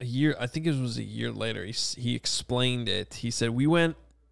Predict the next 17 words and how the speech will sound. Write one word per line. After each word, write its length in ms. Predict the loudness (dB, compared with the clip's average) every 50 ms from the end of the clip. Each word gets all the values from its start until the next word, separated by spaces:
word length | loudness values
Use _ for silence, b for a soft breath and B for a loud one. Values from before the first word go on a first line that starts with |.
| _ _ -8
against 300 | -4 0 0 0 0 0
this 100 | -2 -4
team 220 | -4 -2 -2 -2 -2
in 80 | -2
the 60 | -4
preseason. 840 | -6 -4 -2 -2 -2 0 -2 -2 -2 -2 -4 -4 -8 -8 -10 -12 -14 -16 _ _ _ _ _
They're 160 | -8 -8 -8
exactly 540 | -8 -8 -8 -6 -2 -2 -2 -2 -2 -2 -2
what 240 | -2 -2 -4 -6 -8
we 100 | -10 -12
think 280 | -10 -8 -8 -8 -6 -6
they 180 | -6 -6 -6 -6
are, 500 | -4 -4 -4 -4 -4 -4 -6 -8 -12 -16 _ _ _ _ _ _ _
which 180 | -16 -8 -6 -4
is 120 | -2 -2
a 100 | -2 -2
one-dimensional 1600 | -2 -4 -6 -4 -4 -2 -2 -2 -2 -2 -4 -6 -8 -10 -14 -16 -16 -14 -12 -10 -10 -10 -10 -8 -8 -8 -8 -8 -10 -12 -12 -14